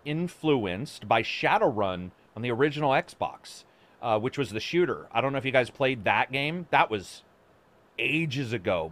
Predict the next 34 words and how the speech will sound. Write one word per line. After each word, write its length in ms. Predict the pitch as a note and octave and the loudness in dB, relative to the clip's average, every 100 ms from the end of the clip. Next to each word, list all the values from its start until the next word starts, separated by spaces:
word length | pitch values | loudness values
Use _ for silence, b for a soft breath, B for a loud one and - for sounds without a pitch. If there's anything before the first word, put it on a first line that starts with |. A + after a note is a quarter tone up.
| E2+ | 0
but 220 | A2 - | 0 0
people 260 | E3 D#3+ | -4 -2
wanted 320 | B2+ C3 B2+ A2+ | 0 0 0 -2
an 60 | |
R 140 | A#2 A#2 | 0 0
P 160 | A#2+ | -2
G, 300 | G#2 G#2 C3 A2 | -8 -6 -4 -4
and 80 | |
instead 380 | F#2+ G2+ - A#2+ | -6 -10 -4 -4
they 60 | A2 | 0
got 160 | G#2+ F#2+ | 0 0
a 20 | |
shooter 340 | - - F#3 | -4 -6 -4
with 140 | A#2+ G#2+ | -4 -2
R 100 | A2 | -2
P 120 | A2 | -4
G 180 | F#2+ G#2+ | -6 -2
elements 380 | B2+ C3 G#2 - | 0 -2 -8 -2
that 220 | A2+ G#2+ b b b b b | 0 -2 b b b b b
if 120 | C3+ D3 | -4 0
you 80 | |
were 140 | F3 C3 | 4 4
a 40 | |
fan, 680 | G#2+ - D#3 F3 D3+ G2+ F2+ - | 2 -2 -2 0 0 -2 -6 -2
there 100 | C#3 | 0
were 100 | B2+ | 0
big-time 540 | F2 C3 B2 C3+ G#2 | 0 0 0 -2 -2
fans. 440 | F2 A2 D#2+ D2 - | -2 -4 -4 -10 -6
Like, 300 | A2 G#2 - _ - | 0 0 -2 _ -10
people 360 | E3+ - D3 | -6 0 0
were 120 | G#2+ G#2+ | 0 -4
confused 680 | A2+ F#2+ - B2+ C#3 A#2 A#2 | -6 -12 -8 -2 -2 -2 2
by 160 | C#3 | 4
it 180 | D#3 F3 | 4 0